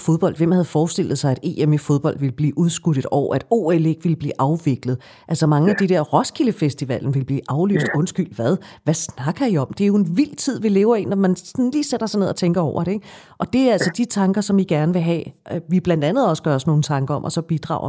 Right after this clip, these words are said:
Speaker 1: med. Sig mig lige
Speaker 2: Ja.
Speaker 1: en gang, hvis nu jeg sidder her og tænker, "Nu gør jeg sgu alvor ud af den der tegning af mig på sofaen med de tre prikker. Jeg har lyst til at
Speaker 2: Ja.
Speaker 1: bidrage med det her."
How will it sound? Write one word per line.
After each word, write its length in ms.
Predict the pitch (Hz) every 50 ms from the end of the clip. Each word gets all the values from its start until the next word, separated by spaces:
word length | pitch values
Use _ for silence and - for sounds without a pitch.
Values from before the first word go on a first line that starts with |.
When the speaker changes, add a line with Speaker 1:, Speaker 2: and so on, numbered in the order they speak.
| 147 143
Speaker 1:
med. 80 | 135 131 135 - - - - - - _ - -
Sig 140 | - 254 208
mig 100 | 254 254
lige 140 | 226 233
Speaker 2:
Ja. 180 | 233 - - 262
Speaker 1:
en 60 | 233
gang, 260 | 208 214 175 - -
hvis 180 | 190 208 190 -
nu 120 | 269 277
jeg 140 | 294 294 277
sidder 260 | 269 - 269 233 -
her 200 | 220 214 214 202
og 120 | - - 202
tænker, 320 | - 196 170 160 165 165 165 - - - -
"Nu 100 | 196 208 202 208
gør 60 | 233
jeg 160 | 196 180 156
sgu 160 | - - - 160
alvor 260 | 147 185 196 202 180 156
ud 60 | 160 175
af 80 | 170
den 140 | 156 175 170 170
der 80 | 175 170
tegning 420 | 165 - 165 147 147 156 175 190 196 - -
af 60 | 170
mig 160 | 156 143 143 156
på 80 | -
sofaen 460 | 170 - 170 170 165 - 196 160 143 165
med 100 | 165 143
de 60 | 143
tre 260 | 143 - - - - - -
prikker. 220 | 139 131 117 151 151 _ _ _ _ -
Jeg 140 | 196 196 180
har 60 | 190
lyst 260 | 190 175 185 190 190 -
til 80 | -
at 60 | 196
Speaker 2:
Ja. 80 | - -
Speaker 1:
bidrage 420 | 196 202 202 202 202 170 127 -
med 100 | 151 156
det 160 | 147 175 185 160
her." 180 | 131 143 113